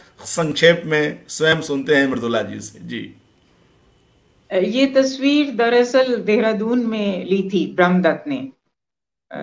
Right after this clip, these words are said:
Speaker 2: ब्रह्मदेव ने। वो बहुत मशहूर, अ, चित्रकार हैं,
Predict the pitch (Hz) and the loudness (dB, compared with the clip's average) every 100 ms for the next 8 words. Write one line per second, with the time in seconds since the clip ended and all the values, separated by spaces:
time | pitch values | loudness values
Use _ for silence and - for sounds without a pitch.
0 | - 64 - - 185 190 208 180 135 123 | -12 -14 -18 -4 0 2 4 2 2 -6
1 | - _ _ 202 220 220 240 277 269 - | -14 _ _ -6 -4 -2 -2 -2 -4 -4
2 | 196 185 190 190 240 240 196 151 147 139 | -2 -2 -2 -2 -4 -4 -4 -4 -6 -8
3 | - - - - - - 269 _ _ _ | -10 -10 -12 -18 -20 -20 -20 _ _ _
4 | - 185 175 165 156 151 151 135 - | -6 -6 -4 -2 -2 -4 -6 -12 -14